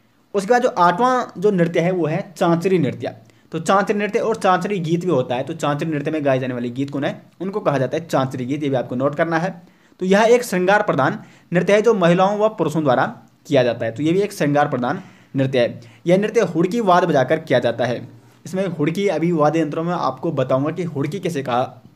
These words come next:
जाता है। तो गढ़वाल का एक प्रमुख वाद्य यंत्र है हुड़की। तो हुड़की बजाकर चांचरी नृत्य यहाँ पे किया जाता है। और कुमाऊं में इसी नृत्य को क्या कहा जाता है? झोड़ा नृत्य कहा जाता है। तो देखो, नृत्य सेम है, लेकिन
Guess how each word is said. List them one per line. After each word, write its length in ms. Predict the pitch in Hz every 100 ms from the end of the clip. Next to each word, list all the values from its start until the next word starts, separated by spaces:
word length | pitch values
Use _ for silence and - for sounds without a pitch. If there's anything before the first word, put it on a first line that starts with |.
| -
जाता 280 | 143 135 143
है। 100 | 160
तो 100 | 185
गढ़वाल 360 | 147 143 151
का 100 | 165
एक 160 | 175 170
प्रमुख 260 | 139 143 143
वाद्य 260 | 127 135
यंत्र 220 | 120 120
है 320 | 123 165 - - _ _
हुड़की। 300 | 135 131 120 - - - -
तो 80 | 180
हुड़की 280 | 175 180
बजाकर 380 | 185 151 143 196 - _ _ -
चांचरी 320 | 143 147 165
नृत्य 240 | 160 135
यहाँ 160 | 123 120
पे 280 | 135 220 - - _
किया 160 | - 170
जाता 240 | 175 170
है। 260 | 175 208 - _ 170
और 160 | 180
कुमाऊं 280 | 185 190 202
में 180 | 220 -
इसी 240 | 214 254
नृत्य 260 | 214 208 190
को 140 | 208
क्या 180 | 202 170
कहा 160 | 147 131
जाता 200 | 123 131
है? 260 | 156 - - - 147
झोड़ा 420 | 135 156 180 202
नृत्य 280 | 156 139 165
कहा 200 | 156 120
जाता 240 | 113 117
है। 260 | 117 113 - - -
तो 80 | 220
देखो, 200 | 247 240
नृत्य 320 | 185 180 254
सेम 280 | 240 190 226
है, 60 |
लेकिन 440 | 220 220 233 -